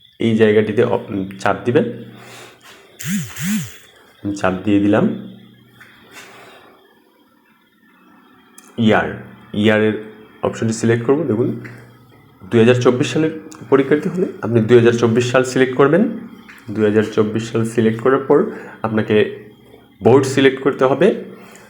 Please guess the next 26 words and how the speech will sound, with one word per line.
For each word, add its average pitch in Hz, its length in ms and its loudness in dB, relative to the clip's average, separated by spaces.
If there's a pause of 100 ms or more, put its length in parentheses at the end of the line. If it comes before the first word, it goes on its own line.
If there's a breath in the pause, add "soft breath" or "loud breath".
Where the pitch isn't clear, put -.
(180 loud breath)
দেখুন, 107 540 0
বরিশাল, 117 640 4
চিটাগং, 127 460 4 (100)
কুমিল্লা, 117 720 4
ঢাকা, 123 680 0 (100)
দিনাজপুর, 110 840 2
যশোর, 110 560 2
ময়মনসিংহ, 113 560 2
রাজশাহী, 110 540 0
সিলেট, 120 500 0
উম, 104 540 -8
মাদ্রাসা। 113 680 0 (640 loud breath)
আপনাকে, 110 680 0
আপনি 104 300 0
যে 110 200 2
বোর্ডের 110 360 4
অধীনে 113 280 4
পরীক্ষা 113 340 2
দিয়েছেন 113 480 2 (140)
সেই, 110 560 2
আহ, 101 80 2
বোর্ডটি 107 480 2
আপনাকে 127 520 0
সিলেক্ট 120 460 2
করতে 101 240 0
হবে। - 300 -4